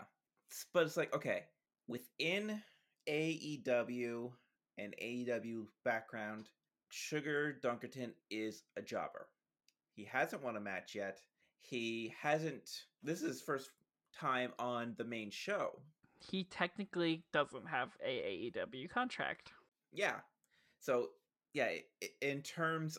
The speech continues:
Speaker 1: of Chris Jericho versus Suge D, Pineapple Pete in A E W, this match made complete sense. I still wish he coulda got to do more. <laughs>
Speaker 2: I, I'm just, I'm still in awe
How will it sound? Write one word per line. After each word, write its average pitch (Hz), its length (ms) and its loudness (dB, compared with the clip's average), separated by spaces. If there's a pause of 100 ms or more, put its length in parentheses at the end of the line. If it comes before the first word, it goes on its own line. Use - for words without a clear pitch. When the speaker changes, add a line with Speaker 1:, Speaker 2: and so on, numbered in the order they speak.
(100)
Speaker 1:
of 123 540 6 (440)
Chris 135 320 0
Jericho 110 560 2
versus 110 480 -4 (120)
Suge 120 420 -4
D, 120 300 0
Pineapple 113 560 -4
Pete 113 340 -6 (220)
in 123 200 0
A - 40 -2
E 117 220 0
W, 120 420 -2 (240)
this 113 180 -6
match 123 280 2
made 117 200 -2
complete 107 380 -6
sense. - 560 -8 (520)
I 113 120 4
still 147 500 4
wish 143 260 4
he 120 80 -4
coulda 135 300 6
got 123 280 4
to - 60 -12
do 143 260 4
more. 113 380 4
<laughs> 370 60 -2 (800)
Speaker 2:
I, 226 300 6
I'm 285 220 10
just, 370 220 4 (120)
I'm 226 200 8
still - 380 4
in 202 260 2
awe 180 600 10